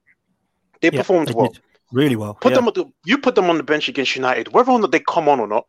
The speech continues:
Speaker 1: you've got that option. You've got a player in Willock who's gonna run in behind and who's going to make those runs and who's going to be a bit of a nuisance. You have a player in Reece Nelson who's gonna attack the fullback and be a bit more aggressive. They may not make it, but give them the chance. If Willian and Pepe, who have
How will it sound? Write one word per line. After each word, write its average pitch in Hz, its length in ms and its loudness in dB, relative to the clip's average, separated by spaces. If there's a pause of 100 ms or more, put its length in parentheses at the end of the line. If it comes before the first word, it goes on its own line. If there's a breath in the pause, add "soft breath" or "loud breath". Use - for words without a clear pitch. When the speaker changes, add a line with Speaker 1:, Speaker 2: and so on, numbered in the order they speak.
(160)
Speaker 1:
you've 131 180 -12
got 147 200 0
that 117 140 2
option. - 380 -8 (640 soft breath)
You've 143 160 -4
got 143 120 2
a 131 40 0
player 202 320 4
in 175 180 2
Willock 151 280 4
who's 127 140 -2
gonna 131 220 -2
run 147 260 2
in 156 100 0
behind 131 500 0
and 113 100 -6
who's 131 160 -6
going 127 180 -4
to 123 180 -10
make 175 220 -2
those 151 260 -2
runs 131 240 0
and 120 80 -6
who's 120 100 -8
going 139 160 -6
to 120 80 -14
be 135 140 -4
a 120 40 2
bit 143 160 -6
of 117 100 -4
a 117 60 -6
nuisance. 113 460 -10 (300 loud breath)
You 139 60 4
have 127 100 4
a 127 60 0
player 165 300 4
in 143 60 -2
Reece 147 200 -4
Nelson 135 320 0
who's 123 160 -4
gonna 113 200 -2
attack - 280 -2
the 139 60 -6
fullback 123 380 0
and 113 80 -10
be 123 100 -2
a 113 60 0
bit 127 180 -4
more 113 220 -2
aggressive. 110 460 -6 (280 loud breath)
They 113 100 0
may 113 140 -2
not 123 140 2
make 156 280 2
it, - 140 -2
but 131 240 -2
give 175 220 4
them 170 180 0
the 147 80 0
chance. 120 500 -2 (220 loud breath)
If 143 160 -6
Willian 185 560 2
and 147 180 -2
Pepe, 131 320 -2
who 117 140 2
have 110 100 0